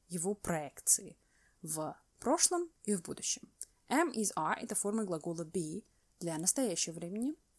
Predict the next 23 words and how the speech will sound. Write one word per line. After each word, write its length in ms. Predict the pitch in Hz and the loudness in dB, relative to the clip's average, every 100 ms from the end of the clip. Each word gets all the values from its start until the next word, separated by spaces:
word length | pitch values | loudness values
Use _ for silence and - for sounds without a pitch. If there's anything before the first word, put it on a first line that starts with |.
| - _ | -14 _
тем 140 | 202 | -2
временем 380 | 175 180 170 165 | 0 0 -2 -4
как 240 | 160 160 - | -8 -12 -6
was 420 | - 220 170 202 - | -2 2 2 2 2
и 200 | 170 160 - - | -2 -12 -14 -2
were, 440 | 214 233 160 165 226 _ _ _ | 0 2 2 0 -4 _ _ _
я 120 | 185 | -2
знаю, 300 | 175 165 151 | -2 -4 -4
никто 300 | 165 185 - | -2 -2 0
не 120 | 185 165 | 0 0
любит 220 | 151 - | -2 -4
его 140 | 160 | -6
произносить, 460 | - 156 175 - 160 | -4 -4 -2 -2 -2
но 60 | 165 | -2
тем 160 | 160 | -2
не 100 | 156 | -2
менее, 300 | 143 151 165 - - | -6 -8 -10 -14 -2
was 500 | 190 233 165 208 - | 4 6 6 6 4
и 260 | 170 156 151 _ | 2 -6 -8 _
were — 460 | 180 208 208 156 226 - - - | 2 4 4 2 -2 -6 -18 -12
это 180 | 185 202 | -2 -2
формы 500 | - 190 160 165 - | 0 -2 -2 -8 -8
глагола 520 | - 180 165 160 - | -4 -4 -4 -6 -8